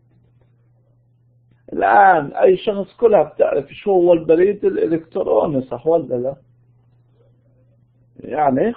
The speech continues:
اللي هو الإيميل، وهو نظام لإرسال الرسائل والملفات الإلكترونية لأي من المشتركين في خدمة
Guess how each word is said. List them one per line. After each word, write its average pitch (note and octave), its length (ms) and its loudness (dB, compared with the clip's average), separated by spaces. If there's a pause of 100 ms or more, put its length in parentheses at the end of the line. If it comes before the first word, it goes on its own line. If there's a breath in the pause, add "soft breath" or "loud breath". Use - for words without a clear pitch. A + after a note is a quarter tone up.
اللي C#3 280 -2
هو E3 480 2 (120)
الإيميل، B2+ 840 -4 (420)
وهو C3 380 2
نظام A#2+ 580 -2
لإرسال B2 920 -2 (340)
الرسائل B2 760 -2
والملفات A#2+ 960 -4
الإلكترونية C3 1200 -6 (340 soft breath)
لأي C3+ 640 -2 (140)
من D3 220 -2
المشتركين A#2+ 880 -6
في B2 180 -12
خدمة C#3 640 -6